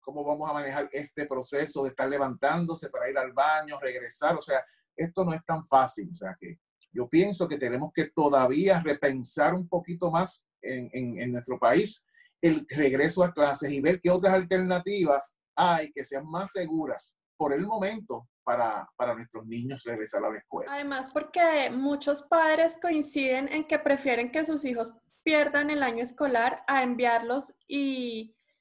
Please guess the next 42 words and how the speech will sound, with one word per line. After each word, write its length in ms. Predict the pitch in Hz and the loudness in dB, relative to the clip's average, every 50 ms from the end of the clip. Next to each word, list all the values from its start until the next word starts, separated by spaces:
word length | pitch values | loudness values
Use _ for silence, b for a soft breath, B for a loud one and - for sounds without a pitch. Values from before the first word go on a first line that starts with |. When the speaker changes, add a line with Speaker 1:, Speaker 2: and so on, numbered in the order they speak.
| _ _ - | _ _ -2
Speaker 2:
exponerlos 1000 | - 285 277 - - - 277 262 254 254 254 247 247 247 254 262 269 277 - - - | -2 -2 -2 -2 -4 0 2 2 2 2 2 0 0 0 0 0 0 -2 -2 -4 -2
a 120 | 285 285 269 | 0 0 0
un 140 | 254 233 226 | 0 -2 -2
contagio. 380 | - 247 247 247 247 - 269 254 | -2 -2 -2 0 2 2 2 2
Speaker 1:
Exacto. 180 | - 220 226 | 2 0 -4
Muchos 200 | 214 - 175 170 | -6 -4 -2 0
padres 260 | 170 156 160 175 175 170 | 4 4 4 4 4 4
que 200 | 151 139 127 120 95 - | 2 2 2 0 0 2
prefieren 520 | - 131 131 127 135 135 143 156 190 196 | 2 2 4 4 4 4 4 4 4 2
dejarlos 360 | 175 156 147 139 147 160 156 | 2 2 2 2 2 2 2
en 80 | 165 165 | 2 2
las 160 | 180 175 170 | 2 2 2
casas, 400 | - 131 123 120 - - 294 - b b b b b b | 4 4 4 4 2 0 -6 -8 b b b b b b
pero 140 | - - | 4 4
hay 100 | 156 180 | 4 4
alternativas, 760 | 208 208 - 240 240 247 240 226 - 175 180 208 220 208 180 | 2 2 -2 -6 -6 -6 -6 -2 0 0 0 0 2 0 0
o 60 | 139 | 0
sea, 260 | 127 139 131 120 120 120 | 0 -2 -2 0 -2 -2
ya 220 | 120 123 131 127 | -4 -4 -6 -6
nosotros 320 | - 147 160 170 165 180 | -6 -6 -6 -6 -4 -4
en 100 | 185 180 | -4 -2
Puerto 240 | 175 185 180 175 175 | -2 -2 -2 0 0
Rico 160 | 170 170 170 | 0 0 0
hemos 160 | 180 185 175 170 | 0 -2 0 -2
tenido 320 | 170 156 156 160 165 170 | -2 0 2 4 4 4
la 60 | 165 | 2
experiencia 640 | 160 - 175 156 147 143 143 143 147 - - 165 160 | 2 2 2 2 2 2 0 -2 -4 -4 -2 -2 0
de, 300 | 156 151 143 139 131 120 | 2 2 2 2 0 0
de, 420 | 113 127 135 127 123 120 107 92 - | 0 0 0 0 0 -2 -4 -6 -2
de 120 | 123 127 - | -2 0 0
las 160 | 170 - - | 0 -2 -2
clases 500 | - 135 131 131 - - 156 147 - - - | 0 2 2 2 0 -2 -6 -6 -6 -6 -4
en 200 | 143 135 127 127 | -4 -4 -4 -2
línea, 460 | 135 147 175 185 165 135 127 120 113 | 2 4 4 4 4 2 -2 -4 -6
o 40 | 113 | -8
sea, 360 | - 120 127 127 123 123 113 | -6 -2 0 0 0 0 0
y 80 | - 143 | 0 0
ha 80 | 131 | 0
sido 320 | - - 143 170 202 208 - | 0 0 0 0 0 0 0
buena, 440 | 165 156 143 127 139 175 180 123 110 | 0 2 4 4 4 2 2 -2 -4
o 20 | |
sea, 140 | - - 117 | -4 -2 -2